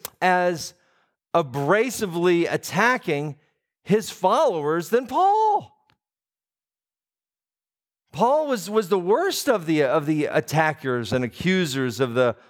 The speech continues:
of the believers. And yet Paul says, Paul explains it, is that he, because of this, he was shown mercy.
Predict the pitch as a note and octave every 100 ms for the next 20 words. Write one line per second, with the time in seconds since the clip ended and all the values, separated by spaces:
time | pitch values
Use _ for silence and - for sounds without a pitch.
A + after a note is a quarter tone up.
0 | - C#3+ C3 C3 C#3+ C#3+ C#3 A#2 A2+ F#2
1 | - - - - - _ _ _ _ _
2 | - G3+ G#3 A3 B3+ B3+ - - A3 B3+
3 | C4 G3 - C4+ C4 G3 - B3 B3+ G3
4 | - - - A3 C4 C#4+ C4 D3+ A#2+ -
5 | _ _ _ _ _ _ _ _ _ _
6 | _ _ _ _ _ _ _ - F3+ E3
7 | G#3+ F3 F#3+ F3+ G3 - E3 B3+ E4 C#4
8 | A#3+ F#3 F#3 - F3+ G3+ F3+ - - G3+
9 | F#3 E3+ D#3 D#3 D#3 - C#3+ G#2+